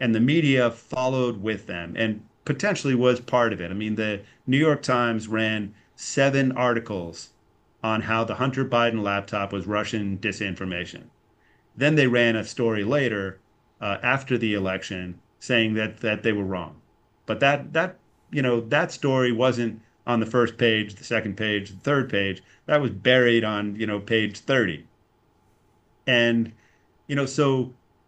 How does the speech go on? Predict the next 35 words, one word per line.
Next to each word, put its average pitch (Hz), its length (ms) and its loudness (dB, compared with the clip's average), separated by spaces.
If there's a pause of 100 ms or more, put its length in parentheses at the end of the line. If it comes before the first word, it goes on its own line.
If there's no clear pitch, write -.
(1300)
people 151 520 0
listening 131 560 0
to 127 140 -2
this 104 520 -4
have 139 300 -2
to 127 120 2
recognize 101 880 -2 (500)
that, 107 300 0 (140)
you 147 80 -6
know, 123 140 2
that, 143 280 0
that 190 160 -4
might 156 220 0
sound 123 380 2
like 110 220 -2
a, 101 320 -4 (640)
like 117 180 0
a 117 80 0
story 107 580 0
that, 98 340 -4 (220)
you 110 120 -4
know, 98 300 -4
is, 104 440 -2
is 113 240 0
bad, 101 640 0
but, 98 240 -4 (220)
but 98 180 -6
maybe 104 360 -2
isn't, 104 360 -4 (340)
you 117 100 -4
know, 101 200 -2
at 117 160 -2
the 113 100 -2
level 104 580 0
of 98 460 -6